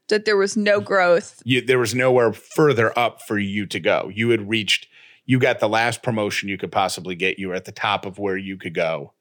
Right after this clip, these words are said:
Speaker 1: Right. And
Speaker 2: within that company.
Speaker 1: I would have to move if I wanted something higher.
Speaker 2: Right. This is, to me, this is, is wh-, where I'm coming from feels different because i-, it's more of a,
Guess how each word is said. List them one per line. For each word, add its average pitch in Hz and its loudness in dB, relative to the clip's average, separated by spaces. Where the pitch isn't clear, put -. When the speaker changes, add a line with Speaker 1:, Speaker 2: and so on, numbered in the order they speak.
Speaker 1:
Right. 226 0
And 370 2
Speaker 2:
within 147 2
that 123 0
company. 107 -2
Speaker 1:
I 233 2
would 226 4
have 214 -2
to 214 2
move 202 6
if 175 2
I 175 4
wanted 165 -2
something - -2
higher. - -12
Speaker 2:
Right. 139 2
This 151 2
is, 117 -2
to 135 0
me, 147 4
this 117 0
is, 98 -8
is 101 -4
wh-, 123 4
where 113 2
I'm 147 0
coming 110 -2
from 98 -4
feels 117 0
different 127 -2
because 104 -2
i-, - -6
it's 120 -2
more 123 4
of 107 0
a, 95 -4